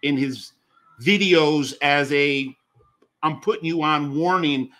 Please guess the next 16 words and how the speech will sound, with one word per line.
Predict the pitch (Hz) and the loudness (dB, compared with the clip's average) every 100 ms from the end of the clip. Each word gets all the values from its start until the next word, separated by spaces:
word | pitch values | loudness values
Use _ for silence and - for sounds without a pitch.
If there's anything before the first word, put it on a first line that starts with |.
| _ | _
to | 135 | -10
Kendrick | - 151 143 - | -6 -6 -6 -8
Lamar's | 127 135 139 135 | -6 -2 -2 -4
people. | 113 104 117 | -10 -12 -6
I've | 131 139 | 0 0
heard | 131 135 170 165 160 - _ - | -2 -2 0 0 -4 -16 _ -6
that | 143 139 - | -4 -4 -2
S | 165 165 | -2 -2
Q | - - 180 165 | -8 -6 -4 -2
and | 135 | -2
R | 151 156 | -2 -2
C | - 160 | -4 -4
M | 151 143 | -4 -4
P | - 170 160 156 - | -8 -4 -2 -2 -2
and | 143 147 | -4 -4
Ontario | 139 139 139 - 160 156 151 151 143 | -4 -6 -8 -6 -4 -2 -2 -2 -4